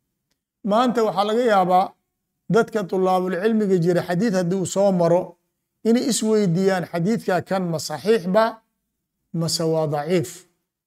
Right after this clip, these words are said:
Maasha Allah, dadkii hadda waxay ku samaysmeen in la yiraahdo, "Naga hubiya xadiidka."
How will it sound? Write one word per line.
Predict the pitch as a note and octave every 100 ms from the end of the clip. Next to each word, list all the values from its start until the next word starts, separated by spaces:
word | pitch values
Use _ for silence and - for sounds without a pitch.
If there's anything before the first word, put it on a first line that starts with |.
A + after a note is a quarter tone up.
| _ _ -
Maasha | D#3+ F3+ - -
Allah, | D#3 D#3 D3
dadkii | D#3+ D3+ F3+
hadda | F#3 F#3
waxay | D3+ D#3+
ku | B3+
samaysmeen | - G#3+ G3 F#3 - G3 G3+
in | G3
la | G#3
yiraahdo, | G3 F3+ E3+
"Naga | E3 E3
hubiya | D#3 E3 F#3 F3+
xadiidka." | D#3+ D#3+ D#3 -